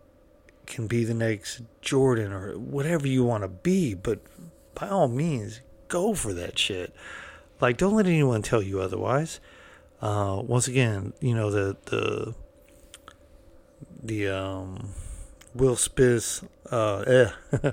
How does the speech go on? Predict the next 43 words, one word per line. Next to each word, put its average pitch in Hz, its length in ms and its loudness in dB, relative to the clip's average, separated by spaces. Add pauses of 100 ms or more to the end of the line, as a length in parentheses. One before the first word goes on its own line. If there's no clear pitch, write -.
<laughs> - 60 -20
sorry, 95 360 0
getting 95 200 -6
tongue-tied. 98 500 -8 (720)
Will 123 440 8 (160)
Smith's 123 500 0
movie, 107 480 2
Pursuit 110 420 2
of 107 100 -2
Happiness, 98 640 -6
right? 117 360 0 (760)
Um, 104 520 -4
there's 117 160 -2
a 113 60 -4
great 117 280 2
part 117 200 6
in 107 100 -4
there 110 280 0
where 101 480 0
his 107 480 -6
kid 120 400 6
is, 101 320 -2 (120)
is, 98 200 -4
and 98 220 -8
it's 98 180 -6
his 95 140 -6
real 107 240 0
kid, 107 360 -6
you 113 100 -8
know, 101 240 -4 (1400)
says 123 320 4
he 113 60 -2
wants 113 260 0
to 117 60 -8
be, 113 120 0
like, 101 380 -4
the 113 80 -4
next 107 300 -6
basketball 110 540 2
player, 101 440 -2
and 101 140 -8
then 104 100 -6
he 98 160 -8